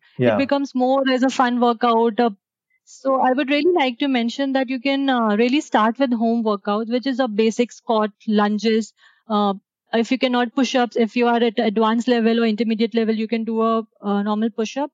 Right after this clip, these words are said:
Speaker 2: If you are just a beginner level, you can do knee push-ups, right?
Speaker 1: Mm-hmm.
Speaker 2: And you can do a basic step up on a chair. If you don't have any equipment, like, no dumbbells at home, you can, uh, because initially when the lockdown started, we start, we started doing our workouts with a water bottle at home.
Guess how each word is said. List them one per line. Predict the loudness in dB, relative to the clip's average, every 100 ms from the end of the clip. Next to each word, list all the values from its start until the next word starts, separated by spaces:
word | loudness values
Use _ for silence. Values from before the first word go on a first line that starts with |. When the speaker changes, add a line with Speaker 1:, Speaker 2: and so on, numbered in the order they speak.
| -6
Speaker 2:
If | -6 -2
you |
are | -2
just | 0 -2 -2
a |
beginner | -2 -2 0
level, | 0 0 0
you | -2 -2
can | -2 -2
do | -2 0
knee | 0 -2
push-ups, | -4 -6 -10 -6
right? | -4 -4 -6 _
Speaker 1:
Mm-hmm. | 0 0 -2 -6 -4
Speaker 2:
And | 0 0 -2
you | -2
can | -4 -2
do | 0 2
a |
basic | 2 2 0
step | -2 0 2
up | 0 0
on | 0
a | -2
chair. | 0 0 2 0 -6 _ _ -4
If | -2 -2
you |
don't | -2 -2 0
have | 0 0
any | 0 0
equipment, | 0 -2 -2 -2
like, | -2 -2
no | -2
dumbbells | -2 0 0 0 0
at | -2
home, | -4 -4 -4
you | -2
can, | -2 -2 -6 _
uh, | -4 -2
because | 0 0
initially | 2 0 0 0
when | 0 0
the |
lockdown | 0 0 -2 -2 -2
started, | 0 0 2 0 0
we | -2
start, | 2 0 2
we | 0 0
started | 2 2 2 -2
doing | 0 -2 0
our | 0
workouts | 2 0 0 -2 0
with | 0
a | 0
water | 0 -2 -2
bottle | -2 0 -2
at | -2
home. | -4 -4